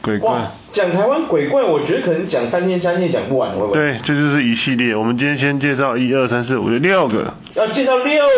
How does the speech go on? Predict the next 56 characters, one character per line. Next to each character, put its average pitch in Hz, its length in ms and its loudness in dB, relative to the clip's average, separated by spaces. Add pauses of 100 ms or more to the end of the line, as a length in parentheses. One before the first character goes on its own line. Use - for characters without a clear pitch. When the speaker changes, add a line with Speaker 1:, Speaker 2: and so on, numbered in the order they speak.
(120)
Speaker 2:
个 214 140 2
那 247 80 2
么 381 120 0
多？ 226 480 0 (720)
<laughs> 170 80 -2 (800)
我 - 100 -6
们 220 120 0
要 247 40 -2
不 247 60 0
要 - 60 0
先 214 360 -2
一 185 60 -2
个 180 140 2
一 175 80 0
个 175 80 2
来 131 160 2
就 156 120 0
好？ 113 140 -2
Speaker 1:
好， 110 220 -2
先 139 240 -2
一 - 20 0
个 123 100 0
一 120 80 -2
个 113 120 0
来 101 100 0
啊。 92 60 -4
Speaker 2:
先 95 160 -2
一 - 20 -4
个 123 120 0
一 110 40 -4
个 107 80 0
来 85 200 -4
啊， - 200 -10
OK，OK。 127 480 -2 (580)
好， - 240 -2
那 170 60 0
我 139 60 -2
们 120 120 -4
第 156 120 -2
一 147 40 -2
个 139 80 0
要 139 80 0
介 143 160 -4
绍 143 160 0
谁 90 180 -6
呢？ 104 80 -2 (460)
Speaker 1:
你 131 100 -4
想 127 140 0
要 120 80 -2
先 117 140 -2
介 113 100 0
绍 120 160 0
谁？ 101 140 -8 (480)
Speaker 2:
看 98 240 -4
你 - 100 0
啊。 127 320 -2